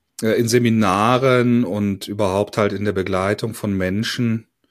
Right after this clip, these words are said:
ob das gut ist oder nicht gut ist. Und, ähm, ja, also, und wir haben einfach so drüber gesprochen, was unsere Eindrücke sind, Erlebnisse und so weiter.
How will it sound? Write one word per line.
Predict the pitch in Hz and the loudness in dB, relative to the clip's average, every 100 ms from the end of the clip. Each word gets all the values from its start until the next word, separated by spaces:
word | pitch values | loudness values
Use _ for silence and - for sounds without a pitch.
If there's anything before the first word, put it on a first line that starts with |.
| _ _ _ _ _ _ _ _ _ _ _ _ _ _ | _ _ _ _ _ _ _ _ _ _ _ _ _ _
ob | - 104 | -8 -2
das | 104 - | -2 -2
gut | - 139 139 | 0 2 2
ist | 143 123 | 0 0
oder | 110 107 | 0 0
nicht | 131 131 | 0 -2
gut | - 131 135 | -2 -2 2
ist. | 139 139 - | 2 2 -4
Und, | - 117 117 113 - | -4 -2 0 -2 -2
ähm, | 104 107 107 107 104 - _ _ _ _ _ _ _ _ _ _ _ _ _ _ _ _ _ 101 | 0 2 2 0 -2 -8 _ _ _ _ _ _ _ _ _ _ _ _ _ _ _ _ _ 0
ja, | 101 104 101 | 2 2 -2
also, | 104 113 104 104 | -2 0 0 0
und | - 135 113 | -2 -4 0
wir | 113 | 2
haben | 110 | 2
einfach | 101 123 | 2 2
so | 120 | 0
drüber | 110 117 | 0 0
gesprochen, | 110 98 - 104 139 127 | 0 -2 -2 0 0 0
was | 107 - - - | 0 -2 -6 -8
unsere | - 123 117 104 | -2 0 2 0
Eindrücke | 90 120 127 123 123 | 0 0 0 0 0
sind, | 104 113 117 - | 2 0 0 -2
Erlebnisse | 101 104 113 113 107 - 104 101 | -2 0 0 -2 -4 -2 -2 -2
und | 98 98 | -4 -8
so | 104 | -6
weiter. | 92 90 98 110 98 | -4 -4 -2 -4 -6